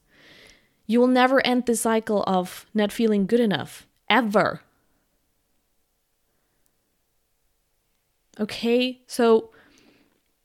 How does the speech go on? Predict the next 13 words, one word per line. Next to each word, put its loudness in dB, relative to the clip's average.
I 2
really 4
want 0
you -14
to -8
understand, -2
like, -4
that, 0
that -2
definition -2
of -10
success, -6
of, -2